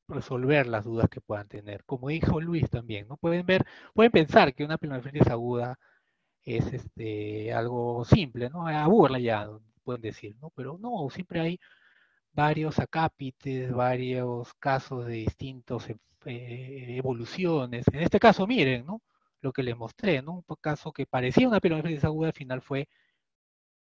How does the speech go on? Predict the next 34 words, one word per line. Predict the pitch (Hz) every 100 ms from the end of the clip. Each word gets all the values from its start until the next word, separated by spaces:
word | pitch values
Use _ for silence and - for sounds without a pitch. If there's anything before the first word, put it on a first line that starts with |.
| _ _
pac-, | 117 113 -
una | 135
paciente | 127 - -
que | 139
tenía | 117 120
tres | 147 120
abscesos, | 98 - 90 - - _ _ _ _ _ _ -
que | 156 156 - _ _ _
tranquilamente | - 127 123 170 165 156 160 165 151
alguien | 151 151 151
le | 127
podía, | 127 127 135
como | - 120
ya | 120
lo | 131
había | 131 131
mencionado, | 127 - 143 135 135 135
dar | 127 127
de | 131 127
alta, | 127 120 123 120 - _ _ _ _ _ _ _ - - -
sea | - 151 139 131
con | - 107
ceftriaxona, | 101 107 - 107 - 127 117 113
sea | - 120
con | 113 110
amikacina, | 104 98 107 101 123 117
etcétera, | 117 120 123
etcétera, | 131 139 151 160 - _ _
que | 117
cumpla | - 135 135 123
catorce | 123 123 117
días | 127 123 127 -
y | 107
chao, | - 98 95